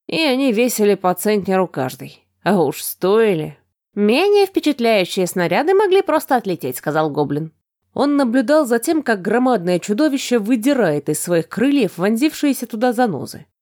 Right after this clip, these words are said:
Поскольку ими он за секунду до залпа прикрыл голову от выстрелов крепостных пушек, способных оставить пару-тройку синяков, двойной выстрел в затылок у наводчиков не удался.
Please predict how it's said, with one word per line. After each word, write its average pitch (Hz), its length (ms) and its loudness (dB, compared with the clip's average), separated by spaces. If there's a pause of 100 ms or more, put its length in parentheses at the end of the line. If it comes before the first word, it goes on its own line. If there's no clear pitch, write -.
(120)
Поскольку 285 560 0
ими 285 400 2
он 269 240 4
за 208 160 -2
секунду 254 480 2
до 220 160 4
залпа 240 340 2
прикрыл 220 480 0
голову 208 500 4
от 196 160 0
выстрелов 196 520 -2
крепостных 196 580 -4
пушек, 320 400 -2
способных 170 560 -4
оставить 180 540 -2
пару-тройку 180 600 -2
синяков, 185 680 -6
двойной 208 460 -2
выстрел 247 420 -4
в 185 60 -6
затылок 240 460 -2
у 233 60 2
наводчиков 220 640 -2
не 202 120 -4
удался. 196 560 -4